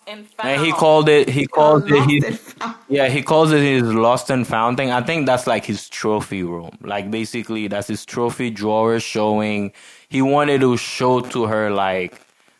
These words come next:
Speaker 2: "I
Speaker 3: I
Speaker 2: get
Speaker 3: get
Speaker 2: booty."
Speaker 3: women.
Speaker 2: Yeah, I
Speaker 3: Yeah.
Speaker 2: get, I get booty.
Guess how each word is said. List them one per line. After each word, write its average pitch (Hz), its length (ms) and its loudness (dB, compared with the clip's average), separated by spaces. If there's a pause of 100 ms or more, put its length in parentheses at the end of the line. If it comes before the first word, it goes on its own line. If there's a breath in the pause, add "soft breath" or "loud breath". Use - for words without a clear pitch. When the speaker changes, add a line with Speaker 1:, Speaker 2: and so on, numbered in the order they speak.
(160)
Speaker 2:
"I 101 100 0
Speaker 3:
I 104 60 0
Speaker 2:
get 98 220 -2
Speaker 3:
get 104 160 0
Speaker 2:
booty." 107 160 -2
Speaker 3:
women. 147 580 -8
Speaker 2:
Yeah, 98 340 -2
I 101 60 0
Speaker 3:
Yeah. 98 300 -2
Speaker 2:
get, 95 140 -12
I 98 140 -2
get 92 220 -8
booty. 87 360 -12